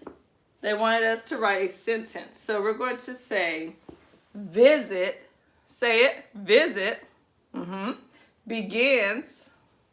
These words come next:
with V, vuh, vuh, V. And our vocabulary word, uh, vocabulary words today is change.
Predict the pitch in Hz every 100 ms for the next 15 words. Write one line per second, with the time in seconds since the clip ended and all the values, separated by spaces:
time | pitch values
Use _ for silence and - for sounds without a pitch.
0 | _ _ _ _ _ _ _ _ _ -
1 | _ - 185 247 254 220 - - - _
2 | _ _ _ _ _ _ _ _ _ -
3 | 196 165 247 254 170 - - _ _ _
4 | 190 170 180 - _ 175 214 - - -
5 | 196 254 233 - - _ _ - - -
6 | 240 254 277 294 311 349 349 294 240 233
7 | 226 220 - - - 220 311 247 220 214
8 | - 262 285 277 247 226 220 202 196 202
9 | 254 208 202 196 190 185 - - 233 185
10 | 185 190 240 - -